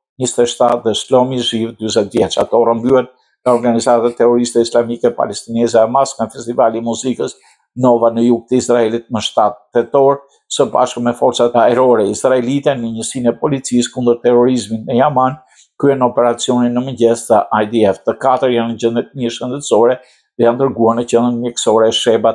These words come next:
Tel Al Shomer për vlerësime të mëtejshme mjekësore. I D F tha se do të vazhdojë të bëjë përpjekjet për të sjellë edhe pengjet e tjera, ndërkohë të bëhet e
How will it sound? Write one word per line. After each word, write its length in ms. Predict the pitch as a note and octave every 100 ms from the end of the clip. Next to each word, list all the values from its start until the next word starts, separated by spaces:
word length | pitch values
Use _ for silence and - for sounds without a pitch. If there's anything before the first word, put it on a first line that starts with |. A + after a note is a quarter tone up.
| -
Tel 220 | A2 G#2 -
Al 140 | A2
Shomer 460 | F#2+ - A2+ A2+ A#2 - _ _
për 140 | - A#2+
vlerësime 480 | B2+ A#2+ A2+ G#2 A2
të 120 | G#2+
mëtejshme 480 | A#2 G2+ G2+ - G2+ F#2+
mjekësore. 640 | G2 G2+ - C3 A2 F#2 - _ _ -
I 80 | G#2+
D 140 | A2 A#2
F 160 | A2+
tha 140 | - A#2
se 160 | - A2
do 160 | A#2
të 140 | A2+ A2+
vazhdojë 320 | G#2 A2+ G#2+
të 80 | A#2+ A#2+
bëjë 160 | A2+ -
përpjekjet 500 | C3 - A2 A#2 A2+
për 160 | A#2
të 60 | -
sjellë 760 | - G#2+ A2 - _ _ -
edhe 180 | A2 A2 - A2+
pengjet 400 | G#2+ G#2 G2+ A2
e 40 |
tjera, 320 | - D#3 C3 C3
ndërkohë 460 | A#2 - A#2+ A2+
të 80 | -
bëhet 320 | A2+ A2 -
e 60 | A2+